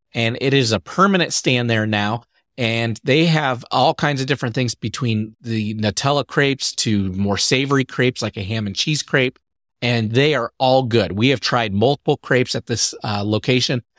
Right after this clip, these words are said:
and every single one is fantastic. And in fact, we are actually a little disappointed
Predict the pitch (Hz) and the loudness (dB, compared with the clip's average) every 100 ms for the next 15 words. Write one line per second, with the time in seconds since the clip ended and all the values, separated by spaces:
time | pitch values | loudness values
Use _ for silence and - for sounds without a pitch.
0 | _ - 110 - - 160 170 160 151 131 | _ -4 -4 -2 -2 -2 0 0 2 2
1 | 117 110 117 120 113 95 - - 95 92 | 2 2 2 0 -2 -2 -4 -4 -6 -4
2 | - 135 - 139 - _ _ _ - 127 | -4 -4 -2 -4 -6 _ _ _ -4 0
3 | 131 113 - 180 175 - - _ 127 190 | 0 -2 0 2 2 -4 -14 _ 0 4
4 | 240 175 135 127 - 117 104 117 180 233 | 4 4 2 0 2 2 0 0 2 2
5 | 165 143 - 113 120 110 101 120 | 2 0 0 -4 0 0 0 -4